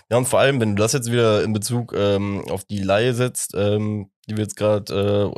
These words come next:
scheinbar abschließen, ist ja auch da die Sache, vorausgesetzt, du hast jetzt einen Spieler, einen jungen Spieler vom F C Bayern, der irgendwie zwei Jahre bei uns ist,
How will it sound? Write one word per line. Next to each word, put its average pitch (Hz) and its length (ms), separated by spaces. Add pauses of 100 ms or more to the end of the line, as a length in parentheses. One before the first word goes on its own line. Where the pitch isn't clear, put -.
(160)
scheinbar 101 400
abschließen, 107 520 (300)
ist - 80
ja 98 80
auch 90 100
da 104 200
die 107 60
Sache, 98 300 (540)
vorausgesetzt, 110 760
du 101 120
hast 117 160
jetzt 113 220
einen 110 80
Spieler, 120 360
einen 113 100
jungen 110 140
Spieler 110 220
vom 104 140
F 101 140
C 107 100
Bayern, 117 480
der 104 320
irgendwie 110 180
zwei 101 300
Jahre 104 240
bei 107 200
uns 127 160
ist, 117 300